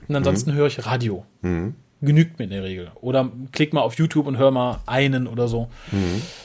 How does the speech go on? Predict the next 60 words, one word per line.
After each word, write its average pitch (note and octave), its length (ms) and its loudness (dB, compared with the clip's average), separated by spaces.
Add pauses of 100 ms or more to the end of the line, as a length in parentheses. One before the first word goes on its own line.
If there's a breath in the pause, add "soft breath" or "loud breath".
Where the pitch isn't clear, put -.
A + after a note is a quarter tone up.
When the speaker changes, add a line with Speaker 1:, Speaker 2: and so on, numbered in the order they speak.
(320 loud breath)
Speaker 1:
Aber D3 200 8
das, D3 260 -2
wenn D#3 160 2
jemand E3 200 4
sagt, D#3+ 120 -2
ich - 120 -8
bin E3 100 -2
total D#3 320 6
musikgeil, D3+ 580 6
hab E3 140 2
siebzig C3+ 460 -2
Bands, E3+ 320 4
die F3 60 0
ich D3+ 100 -4
liebe, E3+ 260 4
aus C#3+ 220 -2
allen E3 240 -2
möglichen D#3+ 260 -2
Richtungen E3 340 2
oder D3+ 180 2
so, D3 200 2 (260 loud breath)
dass A#2+ 140 -4
der C#3+ 120 4
nicht E3 120 -2
bereit C#3 200 6
ist, - 40 -6
von C#3 100 -2
jeder C3+ 140 2
das A#2 140 -2
Album F3 260 6
zu C3 100 -6
kaufen A#2 300 -2
oder A2+ 320 -2
für - 400 -2
einen C#3 380 -2
Pfund D#3+ 520 2
oder B2 160 0
für A#2+ 140 -2
einen C3 300 -2
Euro D3 340 6
das C3 160 4
Stück - 360 -4 (120)
die C3 80 -6
Songs G3+ 320 4
runterzuladen, G2+ 720 0
Speaker 2:
Mhm. C3 120 -4 (100)
Speaker 1:
kann C3+ 160 -4
ich C#3 80 -6
verstehen. F3 420 0
Und A2 120 -6
ich - 80 -12
glaub, A#2 180 -2
das C3+ 120 -4
ist D3 140 -10
dann C#3+ 80 -4
tatsächlich C#3 560 -2 (320)
das, B2+ 280 2
was C#3 140 4
möglich E3+ 340 2
ist. C#3 280 -4